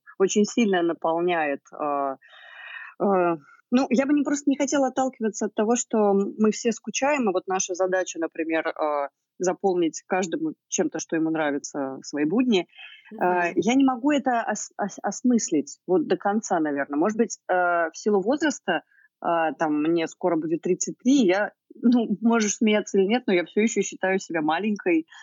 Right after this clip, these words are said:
Speaker 1: вот, и что я еще, ну, грубо говоря, у меня нос не дорос. Например, вероятно, не стоит сейчас задавать вопросы, на которые я пока не могу ответить.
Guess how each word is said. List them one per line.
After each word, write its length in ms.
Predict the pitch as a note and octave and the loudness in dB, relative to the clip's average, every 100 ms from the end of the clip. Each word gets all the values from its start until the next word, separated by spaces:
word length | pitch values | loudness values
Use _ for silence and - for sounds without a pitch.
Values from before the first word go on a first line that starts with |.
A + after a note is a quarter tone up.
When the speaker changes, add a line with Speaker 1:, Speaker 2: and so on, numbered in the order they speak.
| - - | -18 -4
Speaker 1:
вот, 340 | G3 F3+ F3 E3 - | 0 2 2 -2 -2
и 420 | E3+ F3 E3+ E3 D#3+ D#3 D3+ _ - | 2 4 4 2 2 0 -2 _ -14
что 200 | - G3 | -4 0
я 220 | E3+ G3 | 2 2
еще, 720 | G3+ G#3 - G3 F#3 F3+ E3 E3 | 2 0 -2 0 2 2 0 -4
ну, 300 | D#3+ A#3 G3+ | -2 -2 2
грубо 260 | G3+ G3 | 2 2
говоря, 220 | F#3 F#3+ F#3 | 2 2 2
у 40 | |
меня 200 | F3 F#3 | 0 0
нос 260 | E3+ D#3+ - | 0 -4 -6
не 100 | D3+ | -6
дорос. 440 | D3 D3 C3 - _ - - - - - | -2 -2 -4 -10 _ -20 -20 -20 -14 -6
Например, 480 | E3 F3 E3 D#3 - | -2 0 0 -2 -4
вероятно, 540 | E3 F3+ F#3 F3+ - F3+ | -4 -2 0 -2 -2 -2
не 160 | F3+ | 0
стоит 480 | F#3 - G#3 F#3 E3 | -2 -4 0 0 0
сейчас 300 | D#3+ - D#3+ | -6 -6 -4
задавать 400 | D#3 D#3+ D#3 - | -2 0 -2 -2
вопросы, 460 | E3 - A3+ C#4+ F3+ | -6 -2 -2 -2 -4
на 100 | E3+ | -6
которые 340 | E3 G3 F#3+ | -4 0 2
я 100 | E3 | 2
пока 300 | F3 D#3 G#3 | -2 -4 -4
не 80 | G#3+ | -2
могу 260 | F3+ E3 F3 | -2 0 -2
ответить. 480 | F3 F3+ E3 - | 0 0 -2 -2